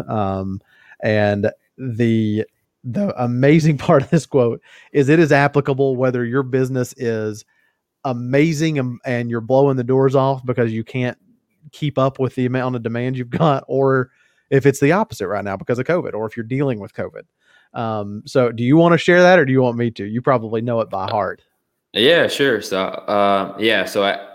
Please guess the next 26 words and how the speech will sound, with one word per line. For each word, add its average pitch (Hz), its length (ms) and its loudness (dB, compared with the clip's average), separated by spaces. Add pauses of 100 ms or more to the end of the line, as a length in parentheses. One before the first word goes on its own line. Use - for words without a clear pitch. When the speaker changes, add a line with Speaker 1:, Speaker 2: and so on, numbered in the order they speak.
(160)
Speaker 2:
I 120 400 2
was 117 200 -4
told 156 380 0
this 120 340 2
from 104 300 -6
my 113 200 0
podcast, 98 680 -2
Leah 104 240 -4
Grow 101 220 -2
to - 20 -10
Try 101 200 -4
podcast. 87 680 -4
I 90 60 -6
do 87 220 -4
e-, 87 200 -2
every 95 320 -2
Wednesday 90 460 -6
night 80 200 -8
at - 160 -8
eight. 80 320 -6 (680)
Uh, 98 380 2 (140)
so 107 800 2
first 147 260 0
episode 113 480 -2
I 101 80 2
had, 101 400 -2